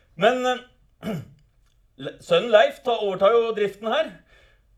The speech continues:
Det aller rareste for Johanne, det er på midten av nitten syttitallet. Fordi da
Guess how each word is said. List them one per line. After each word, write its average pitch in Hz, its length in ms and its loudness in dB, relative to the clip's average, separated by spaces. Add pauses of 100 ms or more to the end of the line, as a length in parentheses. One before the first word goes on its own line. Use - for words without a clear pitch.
(120)
Det 196 240 0
aller 247 400 6
rareste 196 560 2 (420)
for 196 160 -2
Johanne, 196 460 0 (500)
det 175 220 -2
er 147 340 -2 (240)
på 180 80 -4
midten 160 380 -8
av 147 160 -4
nitten 143 260 -12
syttitallet. 135 600 -6 (920)
Fordi 247 240 -6
da 208 160 6